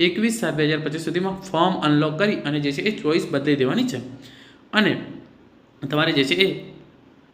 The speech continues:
અરજી વેરીફાઈ કરવાની રહેશે. જે વિદ્યાર્થીઓ ફોર્મની અંદર સુધારો વધારો કરે છે, નવું ફોર્મ ભરે છે, એ વિદ્યાર્થીઓને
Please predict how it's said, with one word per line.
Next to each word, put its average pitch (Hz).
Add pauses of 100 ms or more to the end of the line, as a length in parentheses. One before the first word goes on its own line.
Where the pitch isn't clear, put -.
(400)
અરજી 165
વેરીફાઈ 147
કરવાની 165
રહેશે. 139 (260)
જે 180 (100)
વિદ્યાર્થીઓ 151 (380)
ફોર્મની 165
અંદર 156
સુધારો 143
વધારો 165
કરે 175
છે, 196 (240)
નવું 165
ફોર્મ 220
ભરે 143 (260)
છે, 190 (600)
એ -
વિદ્યાર્થીઓને 151